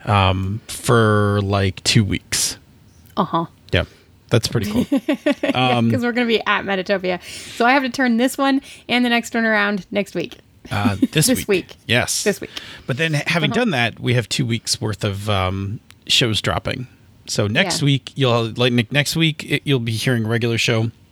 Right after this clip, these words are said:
Speaker 1: Oh, that's what we
Speaker 2: Oh,
Speaker 1: need to
Speaker 2: grab
Speaker 1: tell
Speaker 2: bag.
Speaker 1: people. Here we go.
Speaker 2: What? What?
Speaker 1: Tonight, they're gonna hear the beginning of our actual play.
Speaker 2: Yes.
Speaker 1: But the next episode they hear after that is a grab bag.
Speaker 2: Yep.
Speaker 1: Because that's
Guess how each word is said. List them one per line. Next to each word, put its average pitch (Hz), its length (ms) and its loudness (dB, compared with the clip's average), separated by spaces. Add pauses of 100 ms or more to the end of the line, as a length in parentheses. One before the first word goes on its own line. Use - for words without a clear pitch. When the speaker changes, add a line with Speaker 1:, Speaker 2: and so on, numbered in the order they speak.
(800)
Speaker 1:
Oh, 156 180 2 (320)
that's 151 180 0
what 131 60 -2
we 131 80 4
Speaker 2:
Oh, - 20 6
Speaker 1:
need - 60 2
to - 40 -2
Speaker 2:
grab 269 100 4
Speaker 1:
tell 131 100 4
Speaker 2:
bag. - 100 0
Speaker 1:
people. - 260 -4 (240)
Here 127 120 0
we 104 80 -2
go. - 120 -8 (200)
Speaker 2:
What? - 280 0 (300)
What? 254 220 0 (880)
Speaker 1:
Tonight, 185 380 4 (180)
they're 160 100 2
gonna 151 140 4
hear 151 160 4
the 139 60 4
beginning 139 260 4
of 123 80 2
our 123 80 4
actual 117 300 2
play. - 360 0 (720)
Speaker 2:
Yes. - 320 -4 (260)
Speaker 1:
But - 720 0 (200)
the 143 200 2
next 143 500 2
episode 147 360 2
they 139 60 4
hear 170 220 2
after 123 180 0
that 117 160 4
is 104 120 0
a 113 40 0
grab 107 320 2
bag. - 300 -8 (640)
Speaker 2:
Yep. 392 200 0 (440)
Speaker 1:
Because 131 360 0
that's 117 240 2